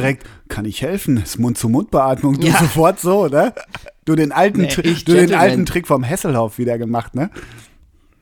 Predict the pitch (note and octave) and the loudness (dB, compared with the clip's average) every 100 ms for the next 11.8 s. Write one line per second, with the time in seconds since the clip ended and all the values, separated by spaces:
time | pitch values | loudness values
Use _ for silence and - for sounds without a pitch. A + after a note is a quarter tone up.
0 | - _ _ _ D3+ D3+ - _ C#3+ B2+ | -20 _ _ _ -6 -6 -8 _ -10 -6
1 | D#3+ D3+ C3+ C#3 D3 E3 B2+ A2+ - - | -6 -4 -4 -2 -4 -2 -4 -4 -8 -14
2 | - C#3+ D3 D#3+ - D#3+ D#3+ D#3+ D#3+ E3 | -8 -6 -4 -6 -6 -6 -6 -6 -6 -6
3 | D#3 C#3+ C#3 D#3+ E3 C3+ B2+ B2+ C#3+ - | -6 -6 -4 -4 -4 -6 -6 -6 -10 -6
4 | D4 F#4+ E4 G#3 F3 G3+ C4+ E4+ - A#3 | -2 0 -2 -8 -10 -8 -2 -2 0 0
5 | - - - D#3 A#2+ B2 F3 D#3 - - | 0 -2 -6 -4 -4 -6 -6 -6 -6 -10
6 | - D3 D#3+ C3+ G#3 C4 F#3+ F#3 - C#3 | -8 -6 -4 -6 -8 -6 -6 -8 -10 -10
7 | C#3 E3+ A#3 _ _ _ - E3 D#3+ D3+ | -10 -10 -12 _ _ _ -10 -8 -6 -6
8 | G3 F3 - - - C#3+ - C#3 - B2+ | -6 -6 -8 -10 -10 -10 -8 -8 -8 -8
9 | - A#3+ C#3+ - - - _ - E3 C#3 | -4 -4 -4 -10 -20 -20 _ -8 -8 -4
10 | G#3 A3 F#3 F#3 F#3 F3+ F#3+ - F#3 F3+ | -2 -2 -4 -6 -6 -8 -8 -8 -8 -6
11 | F3+ F3+ E3 - E3+ E3 D#3 | -8 -10 -14 -10 -8 -6 -8